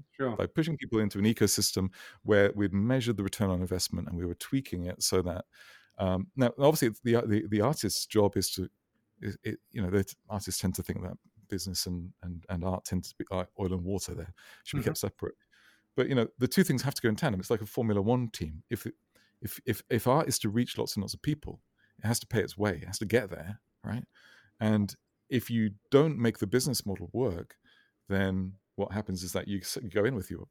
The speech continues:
Speaker 2: twenty thousand pounds m-, marketing budget, whatever you've scraped together, um, which would be a lot for a modern artist, and, and you spend twenty thousand and you reach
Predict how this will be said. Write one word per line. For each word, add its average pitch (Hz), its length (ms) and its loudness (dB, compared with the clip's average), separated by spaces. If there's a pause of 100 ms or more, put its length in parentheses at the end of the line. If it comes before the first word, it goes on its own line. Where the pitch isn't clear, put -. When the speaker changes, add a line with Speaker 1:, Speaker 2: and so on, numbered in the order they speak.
(100)
Speaker 2:
twenty 92 240 -2
thousand 87 280 -2
pounds 90 220 2
m-, 92 200 0
marketing 101 340 2
budget, 90 220 -6
whatever 107 180 0
you've 98 80 0
scraped - 240 0
together, 104 360 0 (840)
um, 87 340 -6
which - 100 -20
would 92 80 0
be 90 80 0
a - 20 6
lot 113 100 2
for 85 120 -4
a - 200 -10
modern 85 200 -6
artist, 92 380 -8
and, 101 160 -2 (460)
and 101 260 2
you 101 160 -2
spend 107 300 2
twenty 98 160 2
thousand 90 340 0 (340)
and 90 160 -2
you 85 160 -4
reach - 320 -4